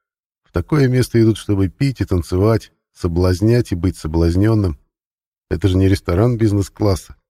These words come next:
где за соседним столиком не должно быть слышно, о чем разговаривают за соседним.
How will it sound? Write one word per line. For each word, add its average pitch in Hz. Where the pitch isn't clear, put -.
где 87
за 92
соседним 98
столиком 95
не 95
должно 107
быть 90
слышно, 95
о 82
чем 87
разговаривают 87
за 87
соседним. 80